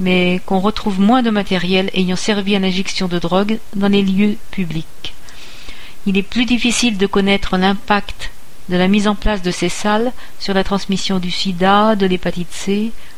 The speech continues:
ou sur la survenue d'overdoses, car d'autres facteurs entrent en jeu.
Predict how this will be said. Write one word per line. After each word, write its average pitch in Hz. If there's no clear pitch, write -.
ou 190
sur 185
la 180
survenue 196
d'overdoses, 190
car 190
d'autres 220
facteurs 196
entrent -
en 180
jeu. 160